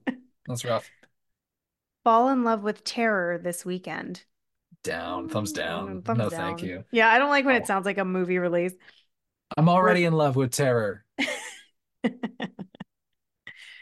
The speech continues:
Speaker 1: Revenge is sweet.
Speaker 2: That's, that's still okay. That's, that's
Speaker 1: Yeah,
Speaker 2: good. That's,
Speaker 1: I
Speaker 2: that's a
Speaker 1: agree.
Speaker 2: thumb sideways.
Speaker 1: Okay, I'll give it a thumb sideways, too. Someone's going to give them a Valentine's Day to die for.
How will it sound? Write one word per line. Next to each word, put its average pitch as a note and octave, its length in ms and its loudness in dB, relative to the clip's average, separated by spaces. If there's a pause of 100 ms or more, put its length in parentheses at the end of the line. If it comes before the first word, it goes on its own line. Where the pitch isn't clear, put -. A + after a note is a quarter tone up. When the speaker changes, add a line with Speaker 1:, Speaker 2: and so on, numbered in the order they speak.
(220)
Speaker 1:
Revenge B3+ 480 2
is C4+ 200 -4
sweet. F#3 400 -8 (720)
Speaker 2:
That's, F3+ 380 -2
that's - 200 -8
still G2 240 -10
okay. F2+ 340 -8 (260)
That's, D3+ 140 -12
that's D4+ 180 0
Speaker 1:
Yeah, - 0 -
Speaker 2:
good. D#3 160 -6 (140)
That's, F3 180 0 (160)
Speaker 1:
I A3+ 80 -10
Speaker 2:
that's G3 60 -8
a F#3 60 0
Speaker 1:
agree. - 0 -
Speaker 2:
thumb C#3 180 0
sideways. A#2 600 0 (340)
Speaker 1:
Okay, F4+ 260 0 (100)
I'll D4+ 120 -4
give C4 160 -4
it G3 40 -6
a F#3 40 -8
thumb F3+ 200 -6
sideways, F3 440 -8
too. F#3 280 -8 (1400)
Someone's E4+ 500 0
going B3+ 280 2
to A#3+ 80 -2
give G#3 220 0
them G#3 160 -2
a G3 80 -6
Valentine's G3 640 -2
Day F#3 460 -4 (100)
to G3 100 -8
die F3 300 -6
for. F3+ 500 -10